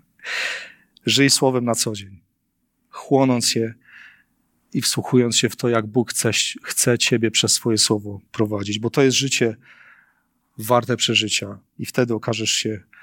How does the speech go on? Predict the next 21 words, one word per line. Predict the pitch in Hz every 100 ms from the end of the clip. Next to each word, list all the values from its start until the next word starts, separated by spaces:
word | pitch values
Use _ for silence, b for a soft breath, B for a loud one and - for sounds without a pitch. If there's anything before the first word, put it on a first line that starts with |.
| B B B _
prawdziwym | - 110 107 107 101
szczęściarzem. | - 101 - 107 98 95 98
Zatem | 113 113 110 _ _ _ B B B _ -
pozwól, | 113 110
że | 110
zakończę | 110 107 110 104 104
tą | 107 104
ostatnią | - 113 110
myślą. | 107 104 - 101 98 _ _ _ _ _ _ _ _ _
Po | 117
co | -
żyjesz? | 107 107 101 - - _ _ _ _ - B B B B B B
Żyjesz | 123 123 117
po | - 135
to, | 120
by | 113 117
móc | 117 113 - - - _ _ _ _ _ _ _ _ _ _ _ _
trzymać | - - 135 117
się | -
Bożego | 113 113 110
Słowa, | 113 - 107 101